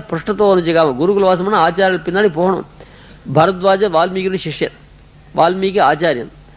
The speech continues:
அஹ், அஹ், காடுகள்ல நதியில் அவர் தீர்த்தம் மட்டும் வந்தார்னா, அவர் அனுஷ்டானத்துக்கு வேண்டிய தீர்த்தத்தை எடுத்துன்னு இவர் பின்னாடி வருவார். அந்த மாதிரி குருகுல வாசம் பண்ணிருக்கா. ஆ? பரத்வாஜா தத சிஷ்யா வினீதா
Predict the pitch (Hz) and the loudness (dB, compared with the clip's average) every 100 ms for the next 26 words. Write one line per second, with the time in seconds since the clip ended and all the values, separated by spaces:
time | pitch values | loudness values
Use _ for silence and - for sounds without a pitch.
0 | - - - - - - - - 143 139 | -20 -20 -20 -20 -20 -20 -20 -4 -4 -4
1 | - - 139 143 127 - - 123 117 147 | -10 -10 -2 0 -2 -4 -6 -4 -4 -4
2 | 240 185 190 214 202 185 131 - - - | -4 0 2 2 2 2 0 -4 -16 -20
3 | - - 147 185 214 220 180 143 202 196 | -18 -4 0 2 2 2 2 0 -2 0
4 | 190 175 160 156 151 175 202 160 143 190 | 0 0 0 0 0 2 2 4 2 2
5 | 220 208 180 175 165 147 - 185 - 147 | 0 0 -2 -4 -4 -6 -4 -4 -4 -2
6 | 151 160 196 165 127 151 170 185 170 143 | -2 -2 -4 -4 -4 -6 -4 -4 -2 -2
7 | 131 123 139 160 208 175 190 180 165 160 | -4 -4 -4 -2 0 2 2 2 2 0
8 | 139 127 120 - - - - - 120 165 | -2 -2 -4 -6 -20 -20 -20 -6 0 2
9 | 233 - - - - - 131 156 190 185 | 0 -2 -16 -20 -20 -8 2 4 4 0
10 | 185 196 190 208 220 220 175 202 190 202 | 0 2 2 0 0 0 -2 -2 -2 -4
11 | 180 208 160 117 - - - - - - | 0 0 2 0 -6 -20 -20 -20 -20 -18
12 | 123 151 196 247 240 208 | -2 2 4 2 0 0